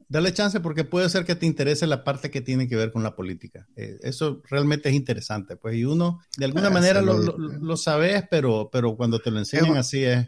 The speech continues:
Speaker 1: es,
Speaker 2: es
Speaker 1: es
Speaker 2: una
Speaker 1: otra cosa.
Speaker 2: hipocresía tan abiertamente conocida
Speaker 1: Ujú.
Speaker 2: que, que, pues, lo, lo que hace la gente es que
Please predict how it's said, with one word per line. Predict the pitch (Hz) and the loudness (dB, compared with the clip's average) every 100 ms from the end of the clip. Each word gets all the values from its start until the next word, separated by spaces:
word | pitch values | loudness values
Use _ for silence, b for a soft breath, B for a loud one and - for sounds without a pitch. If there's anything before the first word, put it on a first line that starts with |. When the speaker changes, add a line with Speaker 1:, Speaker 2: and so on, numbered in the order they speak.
| - | -4
Speaker 1:
es, | 117 113 | -6 -2
Speaker 2:
es | 117 | 2
Speaker 1:
es | |
Speaker 2:
una | 160 | 4
Speaker 1:
otra | 185 | 4
cosa. | 185 | 2
Speaker 2:
hipocresía | 185 180 151 135 156 131 110 107 | 0 2 4 4 4 6 6 4
tan | - 104 104 | 0 0 0
abiertamente | 110 123 151 147 143 139 - 139 | 2 2 4 4 4 2 -2 -2
conocida | 147 139 135 117 107 95 120 _ _ - | 2 2 2 2 2 0 -2 _ _ 2
Speaker 1:
Ujú. | 123 | 4
Speaker 2:
que, | 117 107 104 104 90 - - | 6 4 4 2 -2 -8 -6
que, | 107 101 92 87 - - _ _ | -2 0 0 -4 -6 -10 _ _
pues, | 226 113 | 0 2
lo, | 110 | 2
lo | 107 120 | 2 2
que | 120 | 2
hace | 110 143 | 2 4
la | 139 | 4
gente | 131 139 135 123 | 2 2 2 0
es | 123 | 0
que | 127 120 | 0 2